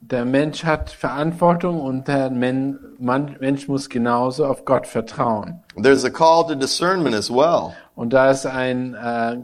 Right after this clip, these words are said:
Speaker 1: ein Ruf zur Unterscheidungsvermögen.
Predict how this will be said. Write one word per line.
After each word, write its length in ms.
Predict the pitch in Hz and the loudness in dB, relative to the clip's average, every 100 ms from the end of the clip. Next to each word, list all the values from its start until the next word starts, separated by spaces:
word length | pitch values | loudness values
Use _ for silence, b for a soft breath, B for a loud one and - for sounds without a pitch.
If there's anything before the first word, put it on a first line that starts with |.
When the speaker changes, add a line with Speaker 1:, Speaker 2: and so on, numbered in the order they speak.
| - | -6
Speaker 1:
ein 220 | 117 117 | -4 -2
Ruf 480 | 117 135 175 170 - | -2 0 0 0 -4
zur 220 | - 135 | -4 -4
Unterscheidungsvermögen. 1500 | 135 135 151 160 165 185 175 - 151 120 117 110 98 98 101 | -2 -2 -2 0 2 2 -2 -4 -4 0 0 0 -4 -10 -14